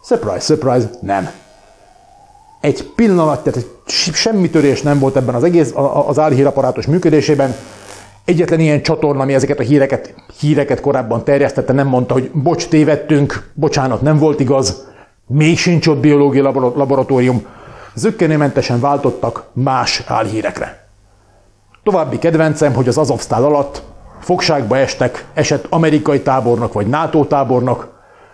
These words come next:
és ugye, hogy korábban az ukránok azért tudtak olyan nagyon hatékonyan védekezni, mert volt velük amerikai tábornok, aki segítette a védekezést. Ez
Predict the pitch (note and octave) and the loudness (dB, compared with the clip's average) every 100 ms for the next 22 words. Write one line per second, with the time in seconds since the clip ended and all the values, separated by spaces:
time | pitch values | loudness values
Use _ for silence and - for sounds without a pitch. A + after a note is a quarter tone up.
0 | _ - B2 C#3+ C#3 E3+ F#3 E3 D#3 C#3 | _ -12 -4 0 0 2 0 0 0 0
1 | D#3 D#3 D3+ C#3 E3 D#3+ - D3 D3 C#3+ | 0 0 -2 -2 2 2 0 -2 -2 0
2 | C3 C#3+ C#3 C#3+ B2+ A#2+ G#2+ C3 D3+ D3 | 2 2 2 0 0 -2 0 2 2 2
3 | C#3 A#2 G#3 - - - - - A#2 A2 | 0 0 -2 -4 -20 -20 -14 -6 -4 0
4 | F3 F3+ D3 C#3+ C#3 C#3 C3 B2+ A2+ C3+ | 2 2 2 0 2 2 0 0 0 0
5 | C#3 C3+ C3 A#2+ B2+ C3+ A#2 A2+ - A2 | 0 0 0 -2 -4 -4 -2 -4 -4 -2
6 | A2+ A2 G#2 G#2+ F#2 - - - _ _ | -2 -2 -2 -4 -6 -8 -14 -20 _ _
7 | _ _ - D3 | _ _ -4 -4